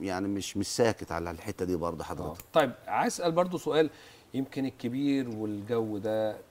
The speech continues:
Speaker 2: يمكن أنا آخر الجيل بتاع الأربعينات ده اللي هم يعني شموا ريحة الكبير والأعداد دي، إنما النهاردة بت-، إزاي تتواصل مع الشباب بقى اللي هو بتاع الفيسبوك
Speaker 1: الشباب
Speaker 2: ده؟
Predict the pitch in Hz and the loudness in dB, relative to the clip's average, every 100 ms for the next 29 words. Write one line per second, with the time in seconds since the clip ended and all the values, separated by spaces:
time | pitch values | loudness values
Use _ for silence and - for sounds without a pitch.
0 | - - - 139 156 151 - 127 127 135 | -20 -14 0 4 6 4 0 -2 0 0
1 | 131 147 - 135 120 120 120 120 120 123 | 2 0 0 -4 -4 -2 2 2 0 -6
2 | 120 143 131 - 113 123 117 107 104 123 | -2 0 0 0 0 2 0 -2 -4 -4
3 | 139 131 135 131 135 147 143 139 120 139 | -4 -2 -2 -2 -4 -4 -4 -6 -4 -4
4 | 147 - - - - - 190 202 156 156 | -4 -6 -20 -20 -18 -2 2 4 6 4
5 | 156 127 131 - 123 147 127 120 98 104 | 4 -4 -6 -4 0 2 0 -2 -4 0
6 | 123 107 110 - - - 135 190 180 175 | 0 0 -10 -12 -20 -6 -4 -2 -2 -2
7 | 175 127 104 151 160 - 110 135 120 107 | -4 -6 -4 -4 -4 -4 -2 -2 -6 -8
8 | - - 95 101 98 107 98 95 101 101 | -10 -12 -8 -6 -4 -6 -4 -4 -2 -4
9 | - 82 - 90 90 85 78 | -4 -6 -4 -4 0 0 0